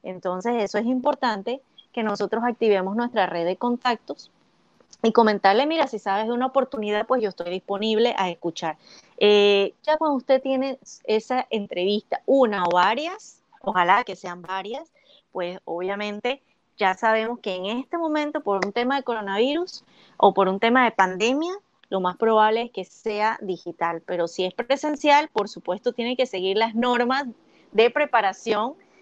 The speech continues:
Una de ellas que es muy importante es saber quién es su empleador, o sea, quién es esa empresa donde usted se va a presentar. No es posible que usted vaya a la empresa y dice, "Ay, pero ¿y ustedes qué,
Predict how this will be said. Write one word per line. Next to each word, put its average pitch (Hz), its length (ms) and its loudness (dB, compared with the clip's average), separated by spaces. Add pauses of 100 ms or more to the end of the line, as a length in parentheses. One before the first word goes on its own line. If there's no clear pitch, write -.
(160)
Una 285 360 2
de 277 100 2
ellas 285 260 -4
que - 100 -10
es 262 80 -8
muy 285 260 -4
importante 277 760 -10 (100)
es 208 100 -8
saber 247 680 2 (240)
quién 240 520 -4
es 254 80 -8
su 220 140 0
empleador, 180 720 2
o 185 80 -4
sea, 190 200 0
quién 262 420 -2
es 277 100 -6
esa 277 100 -6
empresa 247 560 0
donde 196 220 -8
usted - 200 -20
se 214 80 -2
va 202 80 6
a 202 60 0
presentar. 185 580 0 (600)
No 254 60 2
es 254 60 4
posible 330 400 -2
que 269 60 -2
usted 262 180 2
vaya 262 220 4
a - 20 -4
la 262 80 -6
empresa 254 360 -8
y - 20 -12
dice, 311 160 -10
"Ay, 349 240 -8
pero 294 220 -4
¿y 254 120 -8
ustedes - 280 -16
qué, 415 80 -12